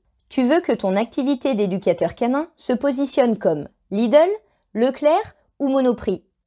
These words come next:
Ma question peut te sembler bizarre, pourtant elle est courante dans le monde de l'entrepreneuriat. Tu dois faire un choix de positionnement pour tes tarifs.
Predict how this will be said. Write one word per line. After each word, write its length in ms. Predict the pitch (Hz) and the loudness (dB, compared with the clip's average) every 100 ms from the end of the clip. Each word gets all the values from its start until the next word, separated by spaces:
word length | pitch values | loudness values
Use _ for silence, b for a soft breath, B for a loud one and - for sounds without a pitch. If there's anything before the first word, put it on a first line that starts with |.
| B B B 175 | B B B 0
Ma 220 | 233 233 | 2 4
question 380 | 277 262 370 349 | 2 0 -2 0
peut 140 | 233 | -2
te 60 | - | 0
sembler 360 | 240 247 285 | 0 2 0
bizarre, 480 | 226 208 175 - - _ | 0 0 0 -2 -10 _
pourtant 340 | 247 - 330 | -6 -2 0
elle 120 | 294 | 0
est 120 | 247 247 | 0 -2
courante 520 | - 240 202 165 - | -2 0 0 -4 -6
dans 160 | 180 190 | -2 0
le 80 | |
monde 200 | 180 180 | 0 -2
de 80 | 175 | 0
l'entrepreneuriat. 840 | 170 170 - 160 180 170 170 151 - _ B B B | 0 -2 -4 -2 -2 -2 -2 -2 -4 _ B B B
Tu 100 | - | 0
dois 160 | 247 269 | 2 4
faire 240 | 311 311 | 4 2
un 80 | 269 | 0
choix 380 | - - 262 269 | -4 -2 0 2
de 100 | 226 | 0
positionnement 720 | - 220 208 208 196 185 185 | 0 -2 -2 -2 -2 0 0
pour 180 | 185 175 | 0 -4
tes 160 | 175 | -4
tarifs. 520 | 175 165 151 - - | -2 -2 -4 -8 -14